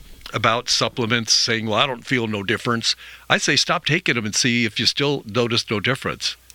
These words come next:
Then if you notice a difference after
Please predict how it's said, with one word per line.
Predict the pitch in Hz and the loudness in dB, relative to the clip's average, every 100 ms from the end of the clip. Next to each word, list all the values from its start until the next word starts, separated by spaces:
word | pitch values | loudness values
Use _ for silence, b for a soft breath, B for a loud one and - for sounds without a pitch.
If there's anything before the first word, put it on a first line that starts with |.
| - - - - - - - - | -20 -20 -20 -20 -20 -20 -20 -2
Then | 127 | 0
if | 123 | 2
you | 127 | 2
notice | 131 175 147 | 2 0 0
a | 117 | 0
difference | 117 113 - | 0 0 0
after | 120 - 110 | 0 -2 -6